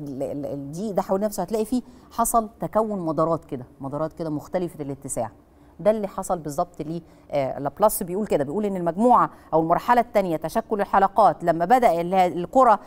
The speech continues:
بتاعة الغاز دي، آه، تبدأ، آه، تتحرك حوالين نفسها،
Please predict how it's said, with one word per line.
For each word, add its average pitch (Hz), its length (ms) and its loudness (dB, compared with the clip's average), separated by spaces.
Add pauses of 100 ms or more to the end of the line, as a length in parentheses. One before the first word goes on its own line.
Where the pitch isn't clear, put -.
(180)
بتاعة 196 380 4
الغاز 208 400 6
دي، 202 260 -4 (320)
آه، 165 260 2
تبدأ، 196 500 4
آه، 156 400 0
تتحرك 233 480 2
حوالين 214 280 0
نفسها، 269 440 4